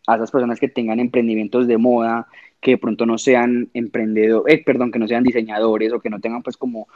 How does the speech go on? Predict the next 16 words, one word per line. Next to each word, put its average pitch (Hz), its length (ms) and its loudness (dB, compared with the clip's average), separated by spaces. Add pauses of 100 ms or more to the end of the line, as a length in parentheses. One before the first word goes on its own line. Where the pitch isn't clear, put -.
(160)
mucho 113 240 -4
conocimiento 117 520 0
sobre 131 100 2
el 117 120 -2
mundo 110 240 -2
de 120 60 2
la 117 120 2
moda. 123 420 4
El 110 160 -2
workshop 110 480 -2
está 117 240 -6
enfocado 120 720 2
en, 113 360 -2 (600)
eh, 113 840 4
darles 113 800 4
herramientas 127 960 4